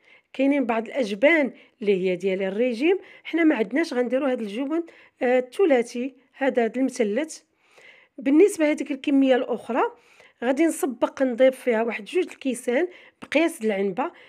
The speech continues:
ديال الماء اللي كيوصل لدرجه الغليان. جوج ديال الملاعق صغار غندير فيها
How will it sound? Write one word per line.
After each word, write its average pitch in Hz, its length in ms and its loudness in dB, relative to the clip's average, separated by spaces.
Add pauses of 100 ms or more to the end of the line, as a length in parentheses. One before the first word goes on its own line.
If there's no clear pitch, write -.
(140)
ديال 247 280 4
الماء 247 240 0
اللي 311 120 -6
كيوصل 262 420 -2
لدرجه 240 480 -2
الغليان. 196 560 -4 (4000)
جوج 240 320 -2
ديال 320 120 2
الملاعق 277 420 0
صغار 294 320 -4
غندير 254 340 0
فيها 247 400 -6